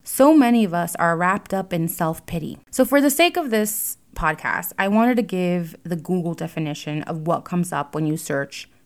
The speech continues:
self-pity. Self-pity, excessive self-absorbed unhappiness over one's own troubles. I'm gonna read that again. Self-pity, excessive self-absorbed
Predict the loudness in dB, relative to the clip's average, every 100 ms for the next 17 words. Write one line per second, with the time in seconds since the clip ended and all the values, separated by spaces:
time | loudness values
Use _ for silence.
0 | -16 -6 -4 -6 -8 -8 -8 -14 -12 2
1 | 6 6 2 -6 -6 -8 -12 -6 -6 0
2 | 0 2 0 -2 -4 0 2 4 2 -2
3 | 0 0 0 0 2 2 2 -4 -4 -4
4 | -4 -6 -6 -6 -2 -2 0 0 2 0
5 | -4 -4 -2 -4 -6 -8 -8 -14 -16 -2
6 | 4 6 6 4 2 2 0 -2 -8 -10
7 | -18 _ 0 6 6 6 0 -2 -2 -12
8 | -18 _ _ _ -6 -4 -2 4 4 4
9 | 0 -4 -6 -12 _ _ -12 2 6 6
10 | 4 0 0 2 2 -2 -6